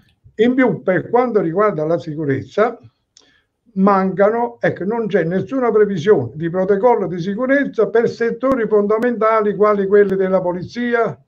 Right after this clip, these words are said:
della difesa, del soccorso pubblico, quindi polizia di Stato, guardie penitenziarie, vigili del fuoco, sono costretti ad operare non in base a dei protocolli che sono concordati con il, le loro rappresentanze sindacali.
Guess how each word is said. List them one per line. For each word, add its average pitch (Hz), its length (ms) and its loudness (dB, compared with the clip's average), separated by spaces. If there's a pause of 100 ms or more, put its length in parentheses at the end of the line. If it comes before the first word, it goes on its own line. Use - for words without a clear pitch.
della 185 360 0
difesa, 220 600 2
del 190 220 0
soccorso 202 580 0
pubblico, 208 360 -8
quindi 190 220 -2
polizia 190 440 -4
di 214 120 -4
Stato, 156 380 -2
guardie 196 340 2
penitenziarie, 196 760 0
vigili 185 400 -6
del 240 200 -2
fuoco, 269 360 2 (800)
sono 208 420 2
costretti 233 500 2
ad 208 80 8
operare 269 580 2 (800)
non 294 240 2
in 269 180 4
base 202 340 2
a 220 40 4
dei 220 240 -2
protocolli 226 600 0
che 254 200 -4
sono 196 360 -4 (220)
concordati 196 720 0
con 202 220 0
il, 208 680 0
le 208 220 0
loro 190 400 2
rappresentanze 185 880 -2
sindacali. 175 600 0